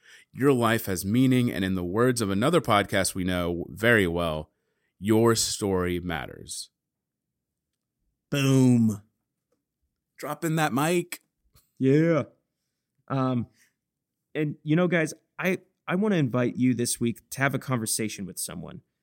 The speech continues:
Speaker 2: They could be a loved one, a coworker, someone you respect, or even a stranger. And if you hear them say something that is demeaning or casts someone or a group of people as an other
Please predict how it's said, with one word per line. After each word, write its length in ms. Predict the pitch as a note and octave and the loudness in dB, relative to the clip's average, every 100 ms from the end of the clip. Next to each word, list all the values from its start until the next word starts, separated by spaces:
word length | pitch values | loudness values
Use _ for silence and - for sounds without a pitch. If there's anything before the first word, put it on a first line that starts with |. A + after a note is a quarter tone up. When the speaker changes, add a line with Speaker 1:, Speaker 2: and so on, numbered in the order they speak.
| _ _ _ | _ _ _
Speaker 2:
They 160 | - B2 | -6 -4
could 140 | C3 | -2
be 120 | A2 G#2 | -2 -4
a 80 | |
loved 360 | G2+ A#2 C#3 C3 | -4 -2 -2 -4
one, 340 | C3+ C#3 C#3 | -4 -2 -2
a 80 | C3 | -4
coworker, 720 | - C#3 D3 C#3 C3+ C#3 C3 | -10 -4 -2 -2 -4 -4 -4
someone 520 | B2+ - B2 B2 A#2+ G#2 _ _ _ | -2 -2 0 0 -2 -6 _ _ _
you 180 | G#2+ G#2 | -8 -6
respect, 480 | G#2 - D#3 D#3 C#3+ | -4 -4 -4 -4 -2
or 300 | C#3 C3 - | -2 -2 -2
even 280 | C#3+ D3+ C#3 | -2 0 0
a 20 | |
stranger. 560 | - C3 A#2 G2+ F2 - _ - | -2 -4 -4 -6 -10 -12 _ -10
And 220 | B2 A#2 _ _ _ _ _ _ _ _ - | -8 -8 _ _ _ _ _ _ _ _ -10
if 140 | B2+ | -2
you 120 | G#3 | 2
hear 200 | F3 G#3+ | 4 2
them 220 | F#3+ C#3 | 2 0
say 340 | - - A#2+ A#2 | -2 -4 -2 -2
something 640 | - C#3+ - D3+ D#3 D3+ - | -2 -4 -2 -4 -4 -6 -6
that 180 | B2 B2 | -4 -2
is 160 | G#2+ | -2
demeaning 680 | B2 A#2+ A#2+ B2+ B2+ B2+ - | 0 2 2 2 2 0 -2
or 360 | A#2+ A2+ G#2+ G#2 _ _ _ _ | -8 -10 -10 -12 _ _ _ _
casts 540 | - C3 B2 - - | -2 -2 -2 -6 -4
someone 480 | - B2+ A#2 B2 A#2 | -2 -2 0 -2 -2
or 160 | G#2+ | -4
a 60 | G2+ | -6
group 220 | B2+ C3+ | -6 -6
of 100 | C3 | -6
people 400 | C3+ C3 A#2 - - | -8 -6 -6 -8 -8
as 200 | B2 A#2 | -4 -2
an 120 | A2+ - - | -4 -4 -8
other 500 | A2+ A2+ C#3+ E3 | -8 -4 -4 -4